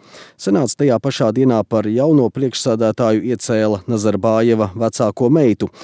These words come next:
piecdesmit piecus gadus veco Darigu Nazarbājevu, kas jau ilgi tikusi uzskatīta kā viena no potenciālajām Kazahstānas prezidenta amata mantiniecēm.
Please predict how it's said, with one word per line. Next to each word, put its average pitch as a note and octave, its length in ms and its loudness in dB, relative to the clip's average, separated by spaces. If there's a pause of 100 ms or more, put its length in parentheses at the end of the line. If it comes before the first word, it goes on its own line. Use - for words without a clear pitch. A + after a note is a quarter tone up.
(140)
piecdesmit G#2 720 -2
piecus A2 440 -2
gadus A2 320 -2
veco A2+ 400 -2
Darigu G#2+ 640 -2
Nazarbājevu, G#2+ 800 0 (300)
kas - 240 -4
jau B2 140 2
ilgi A2+ 360 -2
tikusi G2+ 460 -6
uzskatīta A#2+ 600 -2
kā G#2 180 -2
viena C#3+ 300 2
no A2+ 180 2
potenciālajām G#2+ 920 -2
Kazahstānas G2+ 720 -6
prezidenta G2+ 600 -2
amata G#2 380 -2
mantiniecēm. A2 840 0